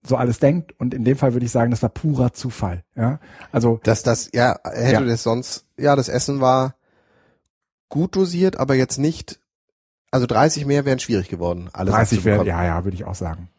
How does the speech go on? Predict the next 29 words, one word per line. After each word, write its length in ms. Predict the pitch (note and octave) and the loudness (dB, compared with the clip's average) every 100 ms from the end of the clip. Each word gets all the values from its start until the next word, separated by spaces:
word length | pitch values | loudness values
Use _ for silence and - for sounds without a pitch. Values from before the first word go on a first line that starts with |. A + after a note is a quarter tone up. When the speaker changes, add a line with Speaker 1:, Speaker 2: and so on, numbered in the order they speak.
| _ | _
Speaker 1:
Das 180 | - - | -12 -8
würde 100 | F#2+ | -6
ich 80 | F#2 | -6
auch 100 | F2+ | -8
sagen. 300 | F2 F2 F2 - - - - | -10 -12 -16 -20 -20 -20 0
Ja, 300 | C3+ F2+ F2+ - - | 2 4 0 -8 0
so, 220 | C#3 A#2+ | 2 4
das, 280 | C#3 - A#3 - - | 4 2 -6 -14 -6
ähm, 380 | C3+ C3+ C#3 C#3 | 0 0 0 -2
war 180 | D3+ C3 | 0 2
dann, 320 | D3 C#3 C#3+ - | 4 2 -2 -2
äh, 160 | B2+ D3 | -2 -2
im 140 | C#3+ | -4
Prinzip 400 | C#3 B2+ D#3 C#3+ | -6 -4 -6 -4
so 240 | C3 B2+ | -2 0
der 280 | B2 A#2+ A2 | 2 2 2
Vorbereitungsteil. 1700 | - G#3 A#3+ C3 A#2 A#2 - - - _ _ _ - - A2 C3+ C4 - _ _ _ _ - _ _ _ _ - - _ _ _ - | 0 0 2 2 2 -4 -8 -12 -16 _ _ _ -4 2 4 4 2 -2 _ _ _ _ -20 _ _ _ _ -20 -20 _ _ _ 0
Und 760 | D3 D3 C#3+ C#3+ - - - | 4 4 4 0 -4 -4 2
dann, 400 | A#2 F#3+ A#3+ C#4+ _ _ _ _ | 4 4 2 0 _ _ _ _
äh, 120 | C#3+ | -4
fing 500 | C#3+ - F3 F#3 - - | -4 -2 0 -2 -6 -2
das 260 | C3 C3 | -2 0
irgendwie 280 | - C#3 C3 | -2 2 2
so 240 | A#2+ D3+ - | 2 0 0
an, 220 | C#3 F#3 | 0 0
dass 200 | E3+ - | -2 0
wir 200 | D3+ B2+ | 0 2
am 340 | A#2 A#2+ B2 - | 2 0 -2 0
Donnerstagabend, 1120 | C3+ G3 F#3+ - C#3+ - - G#2+ C#3 A3 | 2 2 -2 -2 -4 -4 -4 0 0 -2